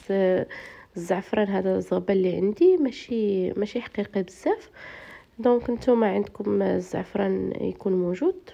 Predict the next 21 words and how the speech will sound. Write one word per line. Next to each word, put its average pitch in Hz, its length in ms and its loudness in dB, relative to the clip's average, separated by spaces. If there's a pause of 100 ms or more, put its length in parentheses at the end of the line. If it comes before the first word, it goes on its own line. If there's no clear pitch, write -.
(180)
مزيان. - 340 -4 (840)
دونك 196 280 2
دابا 214 180 0
كنقصوا 196 1000 2
شويه 202 240 0
العافيه 190 540 0
وكنزيدوا 233 640 0
من 202 180 2
المرقه، 185 500 -2 (640)
وكندوزوا 214 2000 2
الماء 208 540 2
لجميع، 202 540 2
آه، 196 440 -2
الرز، 262 500 2 (640)
وكناخذ 233 760 2 (420)
جناح 269 520 0
ديال 208 200 4
الدجاج 294 420 0
اللي 214 180 4
غير 302 200 2
قليتهم 269 640 2